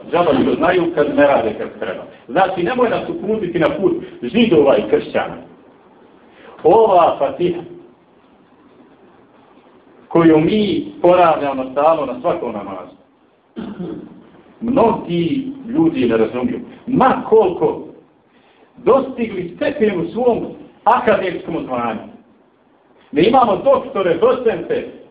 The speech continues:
diplome sve dunjaluške pokupili. I oni klanjaju i ovu fatihu uče na namazu. I dove na svakom rekatu Allahu dovu upućuju kako?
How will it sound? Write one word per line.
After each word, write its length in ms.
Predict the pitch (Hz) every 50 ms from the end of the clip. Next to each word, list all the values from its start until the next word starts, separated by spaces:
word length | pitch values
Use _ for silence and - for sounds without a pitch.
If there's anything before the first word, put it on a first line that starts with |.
| _ _ _ _ _ _
diplome 600 | - - 196 175 - 202 233 294 311 302 254 214 - -
sve 280 | 247 277 254 220 - -
dunjaluške 600 | 170 175 214 233 247 226 208 - - - 170 170
pokupili. 460 | 190 196 185 - - - 117 110 - - - - - _ _ - _ - - -
I 140 | 185 180
oni 260 | 226 285 320 285 - -
klanjaju 580 | - 220 269 311 285 262 233 220 214 202 170 - - - - - -
i 140 | 180 180 254
ovu 300 | 294 302 277 240 220 247
fatihu 440 | 226 196 - - 285 262 226 233 247 -
uče 400 | 233 262 311 320 311 - 247 214 180
na 100 | 180 180
namazu. 500 | 165 165 160 160 160 151 151 143 - - - - - - _ _ _ _ _ _ _ _ - - _ _ _ _ _ _ _ _ _ - _ _ _ _ _ _ _ _ _ _ _ _ - - - - - _ _ _ _ _ _ _ _ _ _
I 180 | - 175 180 220 254 - - - - -
dove 420 | - 302 349 349 339 302 269 233 196
na 200 | 202 202 202 -
svakom 440 | 247 320 320 - - 247 240 214 214
rekatu 540 | 214 196 202 226 254 285 294 - - 240 226
Allahu 460 | 214 190 196 220 254 269 254 214 208
dovu 260 | - 233 262 262 226 202
upućuju 500 | 170 - 247 247 254 - 226 202 180 -
kako? 360 | 247 269 - - 247 220